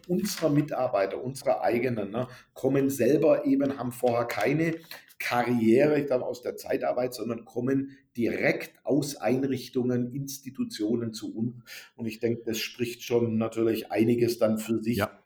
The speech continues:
Speaker 1: ähm, was ich jetzt sowohl für, klar für unser Unternehmen, aber auch für die, genau für die gesamte Branche,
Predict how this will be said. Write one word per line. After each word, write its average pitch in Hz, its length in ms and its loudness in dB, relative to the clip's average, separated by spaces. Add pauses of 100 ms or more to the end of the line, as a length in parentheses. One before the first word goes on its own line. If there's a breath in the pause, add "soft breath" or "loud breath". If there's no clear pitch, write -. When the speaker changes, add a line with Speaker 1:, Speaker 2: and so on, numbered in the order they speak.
(280 soft breath)
Speaker 1:
ähm, 113 580 6
was - 300 0
ich - 100 -10
jetzt 107 160 -4
sowohl 117 260 4
für, - 280 -2
klar 123 240 0
für 110 80 -4
unser 123 240 0
Unternehmen, 113 360 0
aber 110 140 -2
auch 107 80 0
für 104 120 -12
die, - 120 -16
genau 104 240 0
für - 140 -6
die 104 120 -18
gesamte 110 420 -6
Branche, 110 640 -6